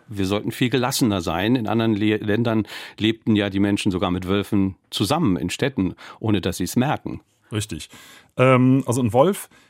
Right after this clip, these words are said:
Speaker 2: ist am Mensch überhaupt nicht interessiert. Nur, und das ist ein großer Irrtum, ein Wolf,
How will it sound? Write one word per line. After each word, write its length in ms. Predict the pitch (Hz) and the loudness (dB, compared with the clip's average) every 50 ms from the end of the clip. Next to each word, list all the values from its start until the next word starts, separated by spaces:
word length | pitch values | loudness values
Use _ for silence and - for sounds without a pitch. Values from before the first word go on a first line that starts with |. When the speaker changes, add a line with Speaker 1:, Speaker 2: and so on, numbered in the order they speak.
| _ _ _ | _ _ _
Speaker 2:
ist 280 | - 151 - - - - _ | -4 -4 -4 -4 -6 -8 _
am 260 | - 123 127 127 120 - | -2 0 0 0 0 -2
Mensch 360 | 107 104 117 151 175 - - - | -4 -2 -2 -2 -2 -2 -6 -8
überhaupt 640 | - 156 147 156 131 - - 185 233 - _ - - | -8 -6 -6 -6 -8 -8 -10 -10 -10 -10 _ -8 -6
nicht 240 | 165 190 196 - - | -4 -4 -4 -6 -6
interessiert. 680 | 165 180 190 - 160 - - - 240 156 120 110 - | -6 -6 -6 -6 -6 -8 -6 -4 -4 -4 -4 -4 -4
Nur, 320 | 131 151 196 214 151 117 107 | -2 -2 0 0 0 0 -2
und 140 | 107 107 | -2 -2
das 80 | 127 139 | -2 -4
ist 100 | 156 139 | -2 -4
ein 80 | 143 131 | -6 -6
großer 340 | 123 143 190 196 - 143 | -4 -4 -4 -4 -4 -6
Irrtum, 300 | - 175 202 - - 127 | -6 -6 -6 -6 -6 -6
ein 180 | 113 110 110 107 | -6 -4 -4 -2
Wolf, 380 | 107 117 143 170 - - - | -2 -2 -2 -2 -4 -8 -14